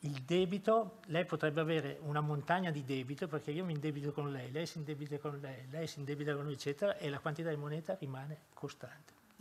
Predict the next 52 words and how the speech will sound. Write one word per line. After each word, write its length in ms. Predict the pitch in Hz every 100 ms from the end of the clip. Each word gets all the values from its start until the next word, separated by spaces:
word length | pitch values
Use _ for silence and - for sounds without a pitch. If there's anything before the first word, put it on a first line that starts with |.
| 131
La 120 | 135
mon-, 160 | 139 151
il 140 | 139
debito 460 | 135 175 139 - 143
e 40 |
la 120 | 147
moneta 360 | 151 160 185 190
non 160 | 156 127
sono 240 | 160 160
necessariamente, 840 | 143 135 147 147 143 139 131 131 - - -
se 160 | - 143
stiamo 220 | - 160
parlando 300 | 170 175 151
del 60 | 139
Venezuela, 500 | 165 185 165 170 190
il 60 |
Venezuela 380 | 151 131 160 135
ha 60 | 131
l'iperinflazione 920 | 147 147 135 - 180 - 143 147 -
perché 420 | 151 110 139 139
ha 120 | 127
creato 340 | - 139 139
una 80 | 120
quantità 340 | 117 117 131 135
spaventosa 600 | - 131 135 120 147 135
di 80 |
moneta 420 | 139 165 135 147 156
per 160 | 123
motivi 340 | 123 120 139 117
politici, 460 | - 139 131 151 156
perché 240 | 139 131
è 60 | 123
un, 220 | 131 139
è 80 | 131
un 320 | 131 123 117 -
paese 280 | 147 123 135
al 80 |
collasso. 480 | - 131 123 117 - - - - - - -
Inf-, 260 | 131 - 147 127
l'iperinflazione, 840 | 170 165 156 143 135 170 - 156 165
come 140 | 135
ho 40 | 135
detto 180 | 135 156
prima, 320 | 143 156 170
i 100 | 131
paesi 260 | - 143 135
occidentali 460 | - 147 147 147
ne 100 | 143
hanno 120 | 127
sperimentata 640 | 110 - 131 127 139 131 131
una 240 | 131 127
sola. 360 | - 120 131